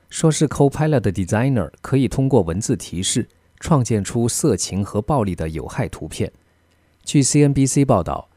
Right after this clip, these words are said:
琼斯向美国联邦贸易委员会主席丽娜汉发出了新的信件，信中声称他已经敦促微软把 Copilot Designer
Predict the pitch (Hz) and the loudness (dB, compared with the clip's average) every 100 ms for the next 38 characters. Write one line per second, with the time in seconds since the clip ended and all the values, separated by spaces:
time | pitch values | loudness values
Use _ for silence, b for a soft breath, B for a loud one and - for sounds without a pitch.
0 | _ _ - 135 151 170 151 151 101 95 | _ _ -2 2 2 2 2 2 2 2
1 | 104 117 131 139 135 101 85 80 104 131 | 2 2 0 2 2 2 -2 -4 -2 0
2 | 104 80 82 - 101 - 156 139 110 107 | -2 -4 -6 -4 -4 -4 -2 0 0 -4
3 | - 139 - - - 110 - 113 87 85 | -4 -6 -8 -10 -4 -4 0 0 0 -2
4 | 127 131 80 - 82 - 80 - _ _ | -2 -2 -2 -4 -4 -6 -6 -10 _ _
5 | _ _ - 123 98 95 92 107 107 113 | _ _ -4 -2 0 -2 -2 -2 -2 -2
6 | - _ - 160 110 131 127 151 - 131 | -4 _ -2 0 0 -2 0 0 0 0
7 | 123 113 87 90 82 - 123 120 - 139 | 2 2 0 -4 -8 -2 -2 -2 -2 0
8 | 120 98 90 87 98 127 113 | 0 -2 -4 -2 0 0 -2